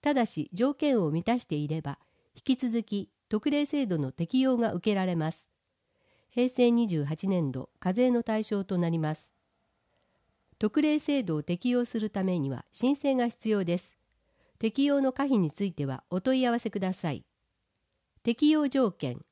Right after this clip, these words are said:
平成二十七年一月一日現在、住居用家屋が建っていた住宅用地であること。建て替え前の住宅の敷地と同一の敷地であること。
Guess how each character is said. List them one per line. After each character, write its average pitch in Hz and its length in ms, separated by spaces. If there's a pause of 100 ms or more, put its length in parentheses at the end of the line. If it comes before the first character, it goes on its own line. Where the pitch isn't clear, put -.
(520)
平 294 220
成 302 220
二 294 160
十 180 200
七 165 280
年 147 260 (160)
一 202 200
月 285 220 (120)
一 254 80
日 240 240
現 202 260
在、 135 260 (340)
住 247 200
居 254 180
用 240 200
家 240 160
屋 196 200
が 139 120
建 175 140
っ 185 40
て - 160
い 123 80
た 117 220 (180)
住 240 200
宅 233 220
用 214 180
地 151 140
で 131 160
あ 180 100
る 147 100
こ 131 160
と。 - 200 (920)
建 220 100
て 302 120
替 294 160
え 294 40
前 277 220
の 156 140
住 190 200
宅 233 220
の 208 140
敷 190 280
地 - 120
と 165 240 (180)
同 254 200
一 277 240
の 240 200
敷 - 240
地 254 100
で 233 120
あ 220 80
る 165 100
こ 123 160
と。 - 240